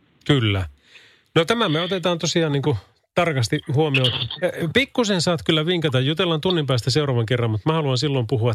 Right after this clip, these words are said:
tästä teidän autoista, jotka on kiertänyt näyttelyitä ja voittanut palkintoja, niin, niin tota, miksi näin? Onko se vastapainoa tälle työn raskaalle puolelle?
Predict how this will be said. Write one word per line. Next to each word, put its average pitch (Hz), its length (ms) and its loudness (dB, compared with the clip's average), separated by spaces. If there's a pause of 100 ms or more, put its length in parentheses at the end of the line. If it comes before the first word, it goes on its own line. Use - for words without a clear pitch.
tästä 135 320 0
teidän 135 560 0 (180)
autoista, 127 680 0
jotka 117 220 0
on 123 80 2
kiertänyt 135 440 0
näyttelyitä 131 540 0
ja 113 100 2
voittanut 120 420 0
palkintoja, 110 560 0
niin, 92 200 0 (440)
niin 120 180 4
tota, 117 500 0 (200)
miksi 170 440 0
näin? 151 260 0
Onko 143 220 0
se 156 160 0
vastapainoa 131 640 0
tälle 117 280 0
työn 131 160 0
raskaalle 104 480 -2
puolelle? 82 340 -8